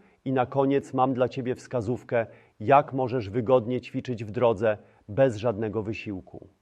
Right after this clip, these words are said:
Abyś lepiej zrozumiał, dlaczego te ćwiczenia mogą działać, krótko coś o anatomii. Mamy duży mięsień piersiowy po lewej i prawej stronie,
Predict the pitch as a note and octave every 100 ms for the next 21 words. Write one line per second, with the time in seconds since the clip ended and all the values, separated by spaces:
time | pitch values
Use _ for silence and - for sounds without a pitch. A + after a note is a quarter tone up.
0 | _ _ _ C#3+ D#3 D#3+ F3 F3+ C#3+ D#3
1 | C3+ E3+ D#3+ C3+ C#3 D#3 D3+ D3 C#3 -
2 | - D3 C#3+ C#3+ C#3+ C#3 D3 D3 C#3 -
3 | D3+ D3+ D3 C#3 C#3 D3 C3+ C3+ C3+ C3+
4 | C#3+ D#3+ F3 - _ _ _ C#3 E3+ F#3
5 | D3 G3 F3 F#3 F3+ E3+ F3+ D#3+ E3 C3+
6 | D#3+ C#3+ - C#3+ D3 D#3 D3+ D3+ C3+ D3
7 | C#3 C3+ - A#2 A2 A#2